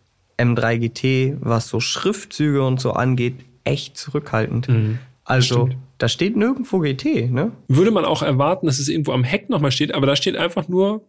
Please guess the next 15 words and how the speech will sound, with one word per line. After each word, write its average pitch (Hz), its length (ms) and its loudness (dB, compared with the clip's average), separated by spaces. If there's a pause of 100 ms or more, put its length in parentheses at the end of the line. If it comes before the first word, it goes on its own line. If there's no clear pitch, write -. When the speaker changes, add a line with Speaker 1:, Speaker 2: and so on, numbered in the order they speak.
Speaker 2:
M 165 180 0
drei. 127 440 -2
Speaker 1:
M 131 200 0
drei. - 100 0
Speaker 2:
Fertig. 123 440 -2
Also 123 160 0
das, 131 400 -4
äh, 160 380 -10
ist 180 260 -6
alles. - 440 -6
Speaker 1:
Und 135 220 2
auch, 139 380 0
äh, 120 260 0
die - 200 -4
Abgasanlage, 107 880 0